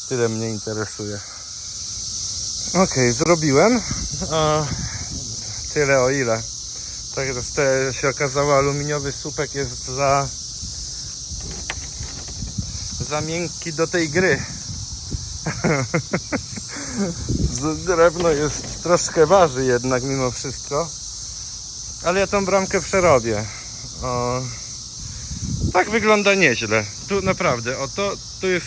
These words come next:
super, tu jest problem, że jest, jak te deski wyrównam, to będzie naprawdę ładnie to wyglądać. No. Żona mówi, że się jej nie podoba z tej strony. A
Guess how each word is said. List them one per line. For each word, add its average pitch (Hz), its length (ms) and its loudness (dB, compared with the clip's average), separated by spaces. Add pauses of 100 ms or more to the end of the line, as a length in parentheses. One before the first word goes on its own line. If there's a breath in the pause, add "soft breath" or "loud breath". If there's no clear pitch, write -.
super, 240 400 0 (140)
tu 190 120 4
jest 143 200 4
problem, 127 600 0
że 135 140 0
jest, 123 220 0 (640 loud breath)
jak 165 160 4
te 202 160 2
deski 185 420 -2
wyrównam, 202 640 0 (800 loud breath)
to 180 100 2
będzie 151 260 0
naprawdę 135 420 -2
ładnie 110 280 0
to 107 120 -8
wyglądać. 101 480 -6 (3250 loud breath)
No. 135 160 -2 (580 loud breath)
Żona 185 240 4
mówi, 185 240 2
że 165 100 -4
się 180 140 0
jej 180 80 2
nie 175 100 0
podoba 156 380 4
z 107 140 -8
tej 117 120 -2
strony. 110 500 0 (1300 loud breath)
A 143 160 4